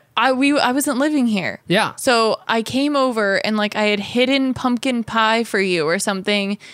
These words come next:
Speaker 2: And
Speaker 1: And
Speaker 2: I
Speaker 1: then
Speaker 2: had stopped on the way home
Speaker 1: you
Speaker 2: from
Speaker 1: came home
Speaker 2: Yeah.
Speaker 1: and got, 'cause we had talked about it, like, days prior, but we never said, "Oh, we're gonna get it."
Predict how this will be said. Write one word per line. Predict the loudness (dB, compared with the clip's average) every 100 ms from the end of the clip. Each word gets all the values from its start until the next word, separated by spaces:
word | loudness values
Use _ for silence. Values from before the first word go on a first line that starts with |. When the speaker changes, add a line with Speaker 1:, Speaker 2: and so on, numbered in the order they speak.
| -2
Speaker 2:
And | 0
Speaker 1:
And |
Speaker 2:
I | 2
Speaker 1:
then | 0
Speaker 2:
had | -2 -2
stopped | 0 2 0 -2
on | -2
the | 0
way | 2 2 2
home | 2
Speaker 1:
you | 2 2
Speaker 2:
from | 0
Speaker 1:
came | 2 2 2
home | 2 2 2 0
Speaker 2:
Yeah. | -2 0
Speaker 1:
and | 0
got, | 0 -2 -4
'cause | -4 -2
we | 0
had | 0
talked | 0 -2 0
about | 0 0
it, | 0
like, | -2 -2
days | 0 0 -2
prior, | -6 -2 0 2 0 0
but | -2
we | -2 0
never | 0 0 0 0
said, | 2 2 2
"Oh, | 2 2
we're | 0
gonna | 0 -2
get | -2 0
it." | 0 -2